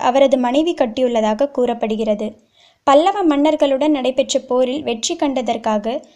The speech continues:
அவரின் வெற்றி சின்னமாக இந்த கோயிலை கட்டியுள்ளார் அவரது மனைவி. இத் இமாத் உத் தௌலா, மிர்ஸ் காயிஸ் பேக் என்பவரின் மனைவி ஜான்ஹி பேகம் தன் கணவருக்காக கட்டிய நினைவுச் சின்னம் இதுவாகும்.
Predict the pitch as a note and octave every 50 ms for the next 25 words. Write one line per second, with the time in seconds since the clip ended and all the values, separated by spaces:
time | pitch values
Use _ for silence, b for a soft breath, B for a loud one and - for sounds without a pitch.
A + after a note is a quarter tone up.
0 | b b b E4+ F4 F4 F#4 F#4 F4+ E4 D4 C#4+ D4 - - G4+ F#4 - - D#4
1 | D4 C#4+ C#4+ C4 B3+ B3+ B3+ D4+ E4 C4+ B3+ B3 A#3+ A#3+ - B3+ C4 C#4+ D4 D4
2 | D4+ D4 D4 B3+ A3 A#3 A#3+ A#3+ A#3 A3 G#3+ G#3+ A3+ C4+ - A#3 A3 A3+ A3+ A3
3 | G3+ C4 B3+ A3+ A3 A3 G#3+ G#3+ G#3+ G#3 G#3 - _ _ _ _ b b b b
4 | b b b - F4 F#4 - - - D4+ D4 D4+ D4+ D#4 D#4 D#4 - C#4+ C#4+ C#4
5 | - _ - B3 A#3+ A#3 A#3 A#3 A3+ G#3 G#3 b b b b b b _ - D4
6 | F4+ F#4+ - - - - - C#4+ C4+ C4+ D4 D4 D#4+ D#4 - - A#3 A3+ B3+ C#4+
7 | C4+ - - B3+ B3 B3 A#3+ B3 A#3+ A#3 A#3 B3 B3 A#3 A3+ A3+ A3+ A3+ A#3+ A#3
8 | G3+ A3 A#3+ E4+ - A#3+ A3 A3 D4 C4+ C#4+ D#4+ E4 E4 F4 F4 D#4+ B3 C4 B3
9 | B3+ A#3 B3 A#3 C4 D4 - B3 B3 B3 B3 C4+ C4 C4+ D4 D#4+ D#4+ D#4 D4+ -
10 | B3+ B3 A#3+ C4+ C#4 C4+ B3 A3 - B3 C4+ D#4 C#4 A#3+ A#3+ B3 B3+ C4 C#4 -
11 | - B3 A#3 A3+ A#3+ C#4 - A#3 G#3+ A3 G#3+ G#3+ G#3 G3+ F#3+ A#2 G#3+